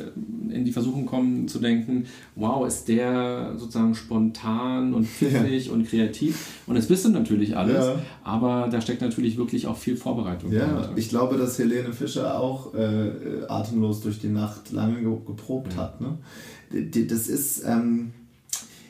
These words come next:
Speaker 2: alles, wa-, also einer der Hauptsätze, die ich von meinem Mentor T. Harv Eker gelernt hab, der so für die ganzen Speaker auf der Welt so eine Lichtfigur ist,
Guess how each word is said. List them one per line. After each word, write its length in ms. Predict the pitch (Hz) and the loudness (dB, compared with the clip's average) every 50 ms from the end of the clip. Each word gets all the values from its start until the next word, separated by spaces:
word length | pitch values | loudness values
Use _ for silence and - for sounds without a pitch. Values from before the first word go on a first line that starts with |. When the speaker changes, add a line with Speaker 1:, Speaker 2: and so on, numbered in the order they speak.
| - - _ _ - - - - - - - | -20 -20 _ _ -20 -20 -20 -20 -10 -2 2
Speaker 2:
alles, 440 | 123 147 202 233 254 254 - - - | 4 4 6 4 4 2 0 -4 -6
wa-, 80 | 135 | -4
also 320 | - - 123 123 117 - - | -4 -2 -2 -2 -2 -4 -2
einer 300 | - 131 175 208 208 165 | 0 0 2 2 2 2
der 300 | 147 131 - - - - | 2 0 0 -2 -2 0
Hauptsätze, 800 | 180 - 196 - - - - - 127 - - - - 123 113 | 0 0 0 -2 -4 0 2 2 2 2 0 -2 -2 -2 -2
die 140 | - - - | 0 0 0
ich 140 | - - - | -2 -2 -2
von 200 | - 120 120 120 | -2 -2 0 0
meinem 340 | 120 120 127 131 135 131 123 | 0 0 0 0 0 0 0
Mentor 560 | 123 120 120 113 110 - 113 113 117 113 110 | 0 -2 -2 -4 -4 -2 -2 0 0 0 0
T. 220 | - - 127 127 | 0 0 0 0
Harv 240 | 123 113 107 107 - - | 2 0 0 -2 -2 -2
Eker 300 | 131 139 - - 113 101 | -2 -2 -2 -2 -2 0
gelernt 460 | 98 101 95 95 98 98 101 104 - | 0 -2 -2 -2 -4 -4 -6 -6 -4
hab, 220 | 107 107 110 - | -4 -4 -4 -4
der 240 | - 113 107 107 107 | -2 -2 0 0 0
so 240 | 107 110 104 104 101 | 0 0 0 -2 -2
für 260 | 98 - - - - | -4 -8 -10 -8 -4
die 140 | 107 110 104 | -2 -2 0
ganzen 360 | - 113 113 117 113 - 113 107 | 0 0 0 0 0 -2 -4 -6
Speaker 480 | - - - 117 120 113 113 113 104 | -6 -4 -4 -4 -2 -2 -2 -2 -2
auf 140 | - - - | -4 -4 -6
der 160 | 113 104 - | -6 -4 -2
Welt 240 | 107 104 101 101 - | -2 0 0 -2 -2
so 140 | - 107 101 | -4 -4 -4
eine 140 | 101 101 101 | -4 -4 -4
Lichtfigur 840 | - 110 113 127 127 - - - - - 110 - - 101 98 95 | 0 2 2 2 2 0 -4 -8 -4 -4 -2 -2 0 -2 -2 0
ist, 300 | - - - - - | 0 -2 -2 -2 -6